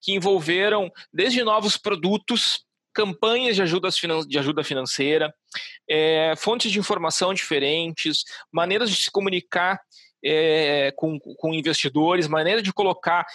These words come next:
investidor e captador em contato de modo diferente. Ah, as, os meios digitais ganharam um impulso, né, por evitar,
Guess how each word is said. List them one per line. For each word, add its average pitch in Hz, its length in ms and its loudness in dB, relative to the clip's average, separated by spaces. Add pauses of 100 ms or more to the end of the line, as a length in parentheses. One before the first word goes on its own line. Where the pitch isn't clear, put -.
(140)
investidor 170 680 0
e 160 60 -2
captador 156 460 0
em 156 60 -4
contato 147 500 0
de 139 140 -2
modo 135 260 0
diferente. 143 840 -2 (540)
Ah, 165 840 4 (320)
as, - 380 0 (160)
os 185 100 0
meios 202 280 0
digitais 180 640 0
ganharam 147 380 0
um 139 40 -4
impulso, 139 680 -2 (140)
né, 127 160 0
por 131 160 -2
evitar, 123 560 -2